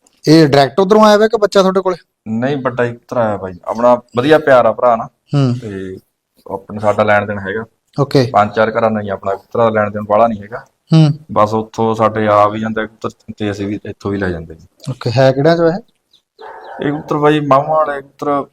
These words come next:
Speaker 2: ਵੱਜਦੇ ਆ, ਮਾਵਾਂ ਵਾਲੇ ਕਬੂਤਰ ਕਹਿ ਦਿੰਦੇ ਆ ਅਸੀਂ ਤਾਂ ਇਹਨਾਂ ਨੂੰ।
Speaker 1: ਹੂੰ।
Speaker 2: ਹਾਂ ਜੀ।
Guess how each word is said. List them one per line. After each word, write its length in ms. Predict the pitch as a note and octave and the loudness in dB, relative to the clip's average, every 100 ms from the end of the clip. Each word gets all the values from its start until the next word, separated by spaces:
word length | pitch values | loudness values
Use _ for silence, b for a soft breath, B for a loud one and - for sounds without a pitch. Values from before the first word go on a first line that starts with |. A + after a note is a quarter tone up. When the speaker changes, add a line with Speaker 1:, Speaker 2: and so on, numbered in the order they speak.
| _ _ _ - | _ _ _ -4
Speaker 2:
ਵੱਜਦੇ 360 | G#2 - F2 F#2+ | -2 -2 -2 -4
ਆ, 100 | D#3+ - - | -4 -10 -14
ਮਾਵਾਂ 400 | G#2 A2+ A#2+ A2+ | -8 -6 -2 -2
ਵਾਲੇ 260 | A2 A2 G#2+ _ _ _ _ A#2 | -2 -4 -6 _ _ _ _ -16
ਕਬੂਤਰ 260 | A2+ C3 | -12 -6
ਕਹਿ 140 | A2+ F#2 | -2 -2
ਦਿੰਦੇ 200 | F#2+ G2+ | -2 -4
ਆ 20 | |
ਅਸੀਂ 120 | F2+ | -8
ਤਾਂ 80 | F2+ | -12
ਇਹਨਾਂ 140 | F#2+ | -14
ਨੂੰ। 100 | F#2 - _ - | -16 -20 _ 0
Speaker 1:
ਹੂੰ। 360 | D#3+ C3+ B2 - - - G#2 | 2 2 -2 -10 -20 -12 -8
Speaker 2:
ਹਾਂ 180 | |
ਜੀ। 60 | F2 | -8